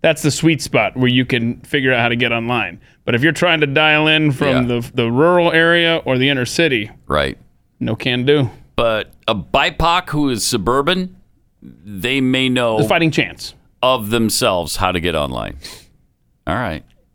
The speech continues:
Speaker 1: So, yeah, you go and you fill out this paperwork, and then, uh, you tell 'em,
Speaker 2: <laughs>
Speaker 1: and if you're a whitey, then they'll know, and they'll say you're not welcome.
Speaker 2: Yeah.
Speaker 1: I mean, what the hell? What is happening, man?
Speaker 2: Unbelievable.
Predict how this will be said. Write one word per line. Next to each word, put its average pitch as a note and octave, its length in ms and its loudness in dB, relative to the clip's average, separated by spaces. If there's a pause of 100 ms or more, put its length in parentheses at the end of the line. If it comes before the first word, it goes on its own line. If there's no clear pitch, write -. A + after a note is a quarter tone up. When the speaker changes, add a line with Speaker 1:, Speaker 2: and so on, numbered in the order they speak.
(120)
Speaker 1:
So, D#3+ 140 -2
yeah, G3+ 200 2
you C#3 140 2
go F#3+ 160 4
and F#3+ 100 2
you E3+ 80 4
fill G3 180 0
out F#3 140 2
this E3 140 2
paperwork, D#3+ 680 0
and D3+ 240 2
then, D#3+ 300 2
uh, D#3+ 180 4
you E3 180 0
tell G#3+ 260 0
'em, F#3+ 100 4
Speaker 2:
<laughs> - 80 0
Speaker 1:
and D#3+ 100 2
if D3 120 0
you're F3+ 180 4
a E3+ 60 6
whitey, E3+ 520 2 (440)
then E3 240 4
they'll F#3 160 4
know, F3+ 520 2
and D3 140 2
they'll D#3 100 4
say D3+ 260 2
you're C#3+ 140 2
not C#3+ 220 2
welcome. D#3 400 -2 (220)
Speaker 2:
Yeah. A#2 320 0
Speaker 1:
I B3 80 -4
mean, F#4 160 -2
what C5 180 0
the C5 60 0
hell? - 380 -8
What C5+ 260 0
is G#4+ 100 0
happening, C4 640 -4
man? C#3 160 0
Speaker 2:
Unbelievable. D2 640 -2